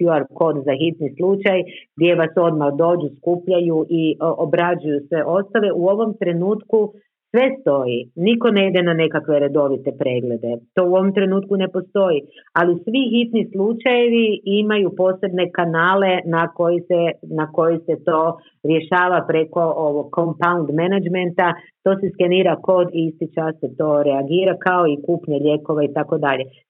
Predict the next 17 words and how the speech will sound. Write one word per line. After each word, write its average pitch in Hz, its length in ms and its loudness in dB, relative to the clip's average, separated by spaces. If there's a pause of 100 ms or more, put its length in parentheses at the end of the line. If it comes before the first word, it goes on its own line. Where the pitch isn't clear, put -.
(160)
Trenutačno 247 760 2 (300)
sve 160 140 0 (140)
stoji. 127 300 -2 (240)
Trenutačno 196 580 2
nema 165 340 0
niti 143 340 0 (180)
docijepljenja. 160 720 0
Ja 156 240 0
sam 156 200 -8
cijepljen-, 151 500 -4 (200)
cijepljena 151 480 -2
sa 131 140 -4 (100)
tri 196 160 4
doze, 180 360 2 (100)
suprug 156 340 -2
nije 170 340 2
uspio 226 480 0